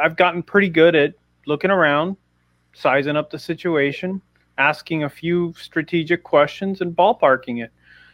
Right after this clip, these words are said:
And, uh, so far, that's served me really well. Um, we haven't run into any surprises, and if there's something that I'm not comfortable with, I go deeper, obviously. But,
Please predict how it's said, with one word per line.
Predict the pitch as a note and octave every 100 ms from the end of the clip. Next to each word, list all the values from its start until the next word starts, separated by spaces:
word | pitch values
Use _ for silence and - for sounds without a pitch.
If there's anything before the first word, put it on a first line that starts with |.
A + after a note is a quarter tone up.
| _ -
And, | C#3+ C#3+ C#3
uh, | C3+ C3 C3
so | - F#3
far, | F#3 G3
that's | D3+ D3
served | - D#3+ D#3
me | D3+
really | C#3+ D3 D#3
well. | C#3+ B2+ C3+ F#3 - _ _ -
Um, | B2+ B2 A#2+ A#2+ B2
we | C#3+ C#3+
haven't | D#3 E3+
run | D#3+ D#3+
into | D#3 D#3+ D3+
any | D3
surprises, | - F3+ - C3 C3+ F3 F#3+
and | F#3
if | -
there's | F3 -
something | F3+ F3 F#3+
that | C#3+
I'm | D3+
not | F3 D#3
comfortable | - E3 E3+ F3+ D3
with, | C3+ C#3
I | D3
go | D3 C#3+
deeper, | B2 D3+ - B2 B2 -
obviously. | B2 B2+ B2+ - C3+ C3 _ - _ _
But, | E3+ D#3+ D#3+